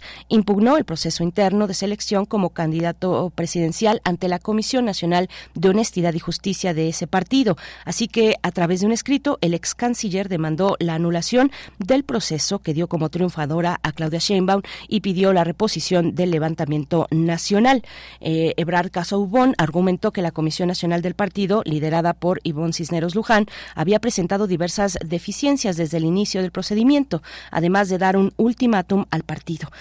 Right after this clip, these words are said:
Adelantó que el dieciocho de septiembre próximo formalizará un movimiento progresista liderado por él mismo.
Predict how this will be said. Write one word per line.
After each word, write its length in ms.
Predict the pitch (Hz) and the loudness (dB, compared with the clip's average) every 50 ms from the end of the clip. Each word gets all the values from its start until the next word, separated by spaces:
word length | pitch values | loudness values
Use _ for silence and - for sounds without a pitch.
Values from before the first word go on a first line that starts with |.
| - - - | -20 -20 -6
Adelantó 520 | - 151 156 175 170 160 165 - 196 185 | -2 0 2 2 2 0 0 0 -2 -2
que 220 | - - 196 180 - | 0 0 -2 -2 0
el 180 | - 165 165 165 | 0 0 0 0
dieciocho 600 | 147 170 180 175 - - 214 202 208 - - 196 | 0 -2 -2 -2 0 2 0 0 0 0 -2 -2
de 80 | 170 170 | -2 0
septiembre 600 | - 196 180 - _ - 247 233 233 220 190 202 | -2 -4 -4 -4 _ 2 2 4 4 2 0 -2
próximo 540 | - - 233 226 - - 240 226 233 269 - - - - - | -2 -2 -2 -2 0 0 2 4 4 2 2 -2 -14 -20 -18
formalizará 800 | - - 269 277 262 233 185 196 226 220 - 180 165 180 208 - - | -2 2 4 4 6 4 4 2 2 0 2 2 2 2 2 0 2
un 220 | - 202 214 - | 2 2 2 2
movimiento 640 | - 196 190 196 196 214 240 247 269 269 - - 233 | 2 2 2 4 4 4 4 4 4 4 2 0 -2
progresista 720 | - - 170 156 143 156 147 - - 180 - - - 220 - | -2 0 -2 0 -2 -2 -4 -4 -4 -4 -4 -2 -4 -4 -2
liderado 460 | - 175 180 156 160 156 156 156 165 | -2 -2 -2 0 0 0 0 -2 -2
por 160 | 160 - 151 | -4 -4 -4
él 100 | 143 147 | -4 -2
mismo. 380 | 151 160 170 170 - 143 147 147 | 0 0 -2 -2 -2 -4 -4 -6